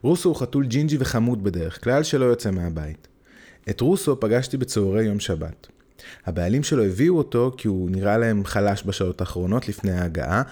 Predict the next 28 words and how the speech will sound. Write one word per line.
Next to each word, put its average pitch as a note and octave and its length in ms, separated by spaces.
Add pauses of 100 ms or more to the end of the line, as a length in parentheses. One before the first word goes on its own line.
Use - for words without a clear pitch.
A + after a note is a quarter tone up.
(320)
ללא G2 260
תיאבון, G2+ 600
והוא G#2+ 160
גם G#2 140
הקיא C3 220
מספר G2+ 400
פעמים. F2+ 400 (760)
הבעלים A2 440
סיפרו D3 300
לי D#3 80
שבימים A#2+ 400
האחרונים A#2+ 540
רוסו D#3 300
נראה C3 240
קצת - 300
מוזר A#2+ 420
סביב B2 240
ארגז F#2+ 300
הצרכים. F#2 520 (480)
הוא F#2 100
נכנס C#3 500
ויצא G2 340
מהארגז B2+ 460
לעתים A2+ 280
קרובות, G#2 500 (300)
בכה A2 300
שהיה E3 260
בארגז, A2 600